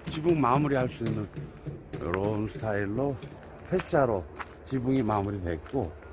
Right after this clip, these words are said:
지붕 안에는, 아, 열반-, 아, 저,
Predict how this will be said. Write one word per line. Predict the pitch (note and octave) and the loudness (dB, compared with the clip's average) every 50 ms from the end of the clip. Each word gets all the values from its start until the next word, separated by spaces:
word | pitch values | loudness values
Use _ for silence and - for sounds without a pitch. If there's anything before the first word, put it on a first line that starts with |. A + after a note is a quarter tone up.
| - - - - - - - | -14 -14 -16 -16 -16 -16 -12
지붕 | - - D3+ C#3 C#3 E3 D#3+ D#3 D3+ C3+ F2+ - - - - - - - - - - - - | -6 -4 -2 2 4 6 6 6 4 2 0 -4 -8 -12 -14 -14 -14 -14 -14 -14 -14 -10 -2
안에는, | - G#2+ A#2+ C3 C#3 C#3 C3 A#2 G#2+ G2+ G#2 B2+ D#3 F3 F3+ E3+ C#3 - - - - - - - - - - | 4 6 6 6 8 6 6 4 4 4 2 2 2 2 0 0 -2 -6 -10 -12 -10 -10 -10 -10 -10 -8 -6
아, | - F2 E2 E2 D#2+ D#2+ D#2+ D#2+ E2 D#2+ D#2+ E2 - - - - - - - - - - - - - - - - - - - - - - - - - - - | -4 -2 -2 0 0 0 2 2 2 2 4 4 4 4 2 2 -4 -16 -20 -20 -20 -20 -18 -18 -18 -18 -18 -18 -18 -16 -16 -16 -16 -16 -18 -18 -18 -12 -8
열반-, | - G#2 A#2+ A2+ A2+ G#2 F#2+ - - - | -6 -6 -4 -2 -2 -2 -2 -2 -4 -6
아, | - F2+ F#2 F#2 | -4 -2 -2 -2
저, | - F#2+ F2 F2 E2+ | -2 -2 -2 0 -2